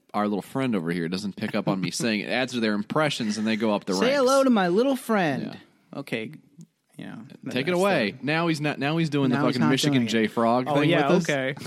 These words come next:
Speaker 1: <laughs> That's really funny, dude. We had this whole thing built up where you do the song and the dance, and now,
Speaker 2: <clears throat>
Speaker 1: you, okay, that's cute. Flopping his little U S B cord around. Um, I was listening to the show.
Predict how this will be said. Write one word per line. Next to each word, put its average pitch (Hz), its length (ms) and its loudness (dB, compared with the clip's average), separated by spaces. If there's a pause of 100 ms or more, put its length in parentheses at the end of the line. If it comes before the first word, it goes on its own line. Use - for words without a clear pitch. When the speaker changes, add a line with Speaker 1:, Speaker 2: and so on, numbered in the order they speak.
(340)
Speaker 1:
<laughs> - 160 -10
That's 196 220 0
really 202 320 4
funny, 170 380 2
dude. 135 320 2
We 147 160 4
had 170 160 2
this 175 140 2
whole 175 220 4
thing 180 340 4
built 151 260 0
up 147 160 0
where 143 100 2
you 143 120 2
do 147 100 0
the 143 100 0
song 151 380 0
and 139 80 0
the 135 60 0
dance, 139 340 0
and - 100 4
now, 120 120 4
Speaker 2:
<clears throat> - 0 -
Speaker 1:
you, 117 180 -2
okay, 92 320 -6 (160)
that's 135 220 -14
cute. - 280 -16 (760)
Flopping 95 480 -2
his 90 140 -8
little 90 160 -4
U 85 180 -4
S 85 140 -4
B 87 160 -4
cord 95 280 -6
around. 98 300 -6 (920)
Um, 131 480 0 (1040)
I 123 60 -2
was 131 80 4
listening 202 200 6
to 139 40 4
the 127 60 0
show. 92 540 -4